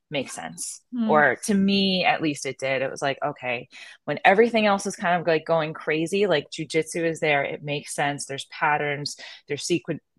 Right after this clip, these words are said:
Speaker 1: sequences, there's things to work through. Uh, I think it's something that's really, really special. Um, and
Speaker 2: Mm.
Speaker 1: yeah, like I said, it, it's helped me a whole bunch.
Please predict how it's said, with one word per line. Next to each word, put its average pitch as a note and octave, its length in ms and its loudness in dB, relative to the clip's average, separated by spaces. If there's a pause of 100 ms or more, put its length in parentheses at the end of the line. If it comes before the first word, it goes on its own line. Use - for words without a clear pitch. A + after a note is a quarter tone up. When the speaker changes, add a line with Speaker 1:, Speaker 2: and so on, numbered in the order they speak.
(140)
Speaker 1:
sequences, D#3+ 920 0 (160)
there's D#3 220 -2
things G3 300 -2
to E3+ 120 -6
work C#3+ 260 -2
through. C#3 460 -2 (460)
Uh, B2+ 280 -4
I D3 100 -6
think F3 160 -2
it's - 120 -8
something D#3 280 -6
that's B2+ 200 -10
really, D3+ 340 0
really C3 220 -4
special. - 720 -8
Um, B2 600 -6 (360)
and B2+ 400 -8
Speaker 2:
Mm. G#3+ 60 -6
Speaker 1:
yeah, C3 240 0
like B2 140 -8
I C#3 60 -8
said, C3+ 200 -4
it, B2+ 160 -10
it's - 160 -10
helped E3 260 0
me C#3+ 120 -2
a C#3 60 0
whole C#3 220 0
bunch. C3+ 440 -4